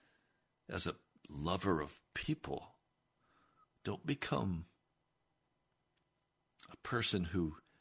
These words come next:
gives all that they have to help the poor and the, and the broken. Don't hold on to what you have. You're gonna need it. Worship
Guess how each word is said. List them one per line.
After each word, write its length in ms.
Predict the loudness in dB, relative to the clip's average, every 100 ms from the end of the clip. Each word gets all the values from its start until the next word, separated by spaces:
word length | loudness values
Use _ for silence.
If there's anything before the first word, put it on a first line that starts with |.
| _ _ -10 6
gives 340 | 10 10 8
all 300 | 8 12 12
that 180 | 12 10
they 140 | 8
have 400 | 8 8 8 6
to 100 | 4
help 320 | 10 10 10
the 120 | 8 6
poor 380 | 10 10 12
and 180 | 10 8
the, 120 | 4 0 -16 -20 -20 _ _
and 140 | 0 0
the 80 |
broken. 580 | 6 6 8 6 2 0 -6 _ -20 -20 -18 -4
Don't 420 | 4 8 8 8 2 _ _ _ _ _ _ _ _ _ _ _ -20 -20 -6
hold 300 | 4 6 10
on 240 | 10 12
to 80 | 10
what 220 | 10 8
you 80 | 6
have. 560 | 6 8 10 8 4 -8 _ _ _ _ _ _ _ _ -8
You're 200 | -4 4
gonna 200 | 8 10
need 280 | 12 12 12
it. 180 | 10 6 _ _ _ _ _ _ _ -20 -20 -20 -20 _ _ _ _ _ _ _ _ _ _ -16 -16 _ _ _ _ _ _ _ _ _ _ -10 -10 -10 _ _ _ _ _ _ _ _ _ _ _
Worship 580 | 4 6 8 8 4 0